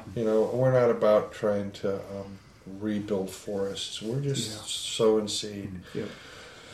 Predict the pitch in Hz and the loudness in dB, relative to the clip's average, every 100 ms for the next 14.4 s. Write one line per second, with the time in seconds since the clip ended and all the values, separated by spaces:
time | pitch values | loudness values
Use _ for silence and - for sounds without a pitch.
0 | - - - - _ - 135 131 123 123 | -18 -20 -20 -20 _ 4 8 8 10 10
1 | 120 113 110 - - - - - _ _ | 10 6 -4 -14 -20 -20 -20 -20 _ _
2 | - - - 127 135 156 - 165 151 - | -20 -12 4 6 8 8 8 6 6 8
3 | 151 131 - 123 113 - 117 120 113 117 | 8 8 4 2 2 -2 -4 -2 -4 -4
4 | - 127 - 135 131 123 - 127 117 113 | -4 -2 2 4 6 4 2 0 -2 2
5 | 113 127 123 123 117 - 107 98 110 131 | 6 6 6 6 6 4 -6 2 4 6
6 | 131 127 - 123 120 120 - 120 120 120 | 4 2 2 0 0 -2 0 2 2 0
7 | 117 120 117 117 117 117 - 110 110 117 | 2 2 4 4 4 2 2 -2 0 -2
8 | - 107 104 101 87 104 104 104 110 107 | -4 -4 -4 -4 -6 -4 -4 -2 0 2
9 | 104 101 101 - 104 101 - - - 117 | 4 2 -2 -6 -8 -8 -12 -10 2 4
10 | 113 113 110 104 - - 110 120 120 - | 4 4 0 -2 -10 -12 -4 -2 -2 -2
11 | 143 151 151 - 143 143 180 - - - | 2 2 2 0 0 2 0 0 -4 -8
12 | - _ _ 127 139 160 165 - 147 147 | -16 _ _ -2 0 2 0 2 6 6
13 | 143 135 131 120 127 123 123 113 104 104 | 6 2 0 -2 -2 -2 -2 -2 -2 -2
14 | 110 101 98 | -2 -2 -6